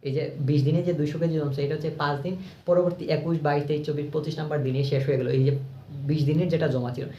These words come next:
আর এই যে একুশ নাম্বার, বাইশ নাম্বার, তেইশ নাম্বার, চব্বিশ নাম্বার এবং পঁচিশ নাম্বার দিন যে আরও দশ কেজি, দশ কেজি করে নি-, জমা হয়েছে, তখন এটা হচ্ছে কি আরও পঞ্চাশ কেজি। এটা কে নিবে? কখন নিবে? তো এই যে তার তো তখন হচ্ছে কি টাইমের কারণ হচ্ছে কি, অনেক সময় হচ্ছে কি অনেক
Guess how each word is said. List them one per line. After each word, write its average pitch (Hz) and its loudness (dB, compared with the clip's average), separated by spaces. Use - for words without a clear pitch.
আর - -6
এই 160 -4
যে 156 -4
একুশ 180 -2
নাম্বার, 208 2
বাইশ 156 0
নাম্বার, 170 -2
তেইশ 160 -4
নাম্বার, 160 0
চব্বিশ 156 -4
নাম্বার 160 0
এবং 151 -2
পঁচিশ 196 -2
নাম্বার 185 0
দিন 147 0
যে 151 -2
আরও 147 2
দশ 165 2
কেজি, 160 -2
দশ 151 0
কেজি 156 -2
করে 156 0
নি-, 135 -4
জমা 139 4
হয়েছে, 135 0
তখন 143 -4
এটা 143 -2
হচ্ছে 160 -2
কি 127 -4
আরও 147 -4
পঞ্চাশ 139 -2
কেজি। 131 -6
এটা 151 -4
কে 160 -2
নিবে? 139 -4
কখন 156 0
নিবে? 135 0
তো - -16
এই 156 2
যে 165 0
তার 156 -4
তো 180 -10
তখন 175 -2
হচ্ছে 170 -6
কি 147 -4
টাইমের 185 -2
কারণ 156 0
হচ্ছে 151 -2
কি, 131 -2
অনেক 147 -2
সময় 160 -2
হচ্ছে - -4
কি 143 -4
অনেক 143 -2